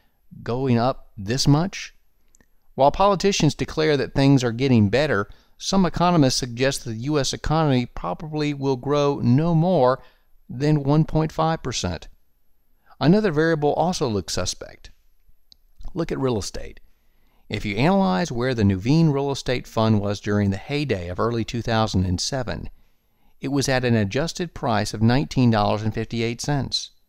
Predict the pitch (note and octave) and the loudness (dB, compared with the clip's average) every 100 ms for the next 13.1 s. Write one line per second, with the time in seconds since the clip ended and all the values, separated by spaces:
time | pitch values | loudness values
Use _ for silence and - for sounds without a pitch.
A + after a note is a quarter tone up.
0 | _ _ _ _ _ _ _ A2+ C3 D#3+ | _ _ _ _ _ _ _ -4 0 0
1 | D#3 C3 D#3 A#2 A#2+ - B2 C3+ - E3 | 0 0 2 0 -2 -6 -2 -2 0 2
2 | F3 F3 E3 D#3+ E3 D3 D3+ D3 - D#3 | 4 4 2 0 -2 -4 -4 -6 -4 0
3 | A2 G2+ - - _ - C#3 - B2+ G#2+ | 2 2 0 -16 _ -12 -12 -6 -2 -2
4 | G#2 A#2 A2 G#2+ - - A2 A2 A2+ G#2+ | -2 -4 -2 0 -2 0 4 4 2 -2
5 | G#2+ C#3+ C3 F#2+ - - _ _ _ _ | -4 -6 -6 -10 -16 -20 _ _ _ _
6 | _ _ _ - - F#3+ F3 A#2+ D3 D#3 | _ _ _ -12 -2 0 6 8 8 6
7 | F#2+ G#2 - _ _ - _ _ A2+ C3 | -2 -8 -18 _ _ -20 _ _ -2 0
8 | C#3+ C3 - C#3+ G3 G#3 F#3 C#3+ D#3 E3+ | 2 0 2 2 2 -2 -6 -2 -2 -2
9 | D#3+ D3+ C#3+ E3+ - - C3 A#2+ - A2+ | -4 -2 -2 -4 -10 -12 -8 -6 -4 -4
10 | A#2+ C#3 - C#3+ - - B2 A#2 A#2+ C#3+ | -2 -2 -2 -6 -6 -2 4 4 4 0
11 | - A2+ G2+ A#2 C#3 - G2 F2 F2+ - | -4 0 2 0 -4 -6 -6 -4 -4 -6
12 | - _ _ _ A#2+ - - E3+ C#3+ B2+ | -20 _ _ _ -10 -8 -4 -2 0 -2
13 | A#2+ | -2